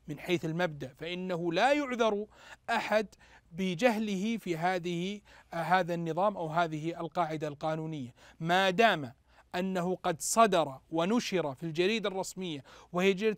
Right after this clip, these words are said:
أم القرى، فيكون نافذا هذا النظام، فيكون نافذا من حين نشره إذا نص على ذلك، أو ربما ينص أنه ينفذ هذا القانون بعد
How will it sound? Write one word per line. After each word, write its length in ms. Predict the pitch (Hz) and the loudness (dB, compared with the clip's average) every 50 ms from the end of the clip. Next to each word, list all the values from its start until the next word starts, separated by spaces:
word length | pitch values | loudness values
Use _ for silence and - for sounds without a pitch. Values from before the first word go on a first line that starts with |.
| - | -2
أم 140 | 208 196 202 | -6 -4 -4
القرى، 420 | 202 196 - - 233 254 285 285 - - - _ - | -4 -4 -2 2 4 4 4 2 0 -4 -16 _ -4
فيكون 720 | - 170 170 175 165 - - 202 220 233 220 208 202 190 | 0 2 2 2 0 0 -2 0 0 2 2 2 2 2
نافذا 800 | 190 214 240 240 226 196 - 185 175 165 170 165 151 143 131 127 127 _ | 4 6 6 6 6 4 2 -4 -4 -4 -4 -4 -6 -6 -8 -10 -12 _
هذا 300 | - 139 156 165 165 156 | -10 -6 -4 -4 -2 -4
النظام، 420 | 160 151 147 143 139 147 135 123 113 | -4 -6 -6 -4 -4 -4 -4 -4 -6
فيكون 380 | 120 139 147 143 - 165 160 | -8 -10 -10 -8 -8 -8 -8
نافذا 460 | 151 160 170 160 143 160 156 175 214 226 - - - - - - | -6 -4 -4 -4 -4 -6 -6 -6 -8 -10 -12 -18 -20 -18 -12 -10
من 120 | 165 165 | -8 -8
حين 580 | - - - 202 190 175 180 185 214 220 - 190 | -6 -4 -2 -2 -2 -2 -4 -6 -6 -6 -6 -4
نشره 400 | 190 185 - - 208 202 196 202 | -4 -2 -2 -2 -2 -2 0 0
إذا 320 | 247 247 233 220 196 208 | 0 -2 -2 -2 -2 -2
نص 240 | 226 247 - - - | -2 -2 -2 -4 -4
على 160 | 196 196 196 | -2 0 0
ذلك، 440 | 196 196 226 202 170 190 214 - - _ - - - - - - - 262 | 0 2 0 -2 -2 -4 -6 -10 -12 _ -20 -20 -20 -20 -10 2 6 6
أو 200 | 294 311 320 330 | 8 8 8 6
ربما 380 | 311 269 214 220 208 208 202 | 4 4 4 4 4 4 2
ينص 420 | 202 214 233 247 277 - - - - | 0 0 0 0 0 0 -2 -8 -10
أنه 680 | - 240 247 247 233 233 233 214 214 220 220 214 220 226 | -6 -6 -4 -4 -2 -2 -2 -2 -2 -2 -2 -2 -2 0
ينفذ 580 | 240 262 247 - - - 247 240 240 196 - | 0 -2 -2 -4 -4 -2 0 0 0 -2 -4
هذا 340 | - 170 214 233 247 226 240 | -4 -2 0 0 0 0 -2
القانون 560 | 220 202 - 220 220 220 220 233 233 226 196 | -4 -4 -4 -4 -4 -2 -4 -6 -6 -4 -2
بعد 440 | 185 226 180 185 180 180 202 208 | 0 0 0 0 0 0 0 -2